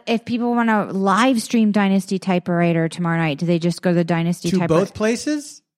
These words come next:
Speaker 2: For everything? Go to P F, Paul F. Tompkins.
Speaker 1: Oh, boy.
Speaker 2: paul f tompkins dot com slash live.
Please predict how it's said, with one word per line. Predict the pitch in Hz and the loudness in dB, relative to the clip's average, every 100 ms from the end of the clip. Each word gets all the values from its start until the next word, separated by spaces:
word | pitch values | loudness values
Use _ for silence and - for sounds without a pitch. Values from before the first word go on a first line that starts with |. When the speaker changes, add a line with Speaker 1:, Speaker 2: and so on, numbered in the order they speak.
| _ _ _ _ _ | _ _ _ _ _
Speaker 2:
For | _ - 185 180 | _ -2 0 0
everything? | 185 175 202 240 285 294 311 - _ _ _ _ _ - | 0 -2 0 0 0 0 -2 -8 _ _ _ _ _ 0
Go | 175 | 0
to | - 156 | 0 -4
P | - - 240 233 | -4 -4 -2 0
F, | 214 208 - _ - | -2 -4 -10 _ -2
Paul | 180 254 | 2 4
F. | 269 - | 2 0
Tompkins. | 202 196 175 196 190 _ _ _ _ _ _ _ _ - - - | -2 -2 -2 -6 -8 _ _ _ _ _ _ _ _ -16 -8 0
Speaker 1:
Oh, | 208 | 0
boy. | 175 156 131 156 - _ - | 2 0 -2 -4 -10 _ 0
Speaker 2:
paul | 214 247 | 2 2
f | 247 | 0
tompkins | - 190 185 190 180 180 | 0 0 0 -2 -4 -6
dot | 156 127 139 - | -10 -6 -6 -4
com | 160 143 143 | -6 -4 -6
slash | - 127 123 131 - - | -10 -10 -8 -8 -12 -18
live. | 139 107 98 98 107 - | -16 -14 -16 -16 -20 -20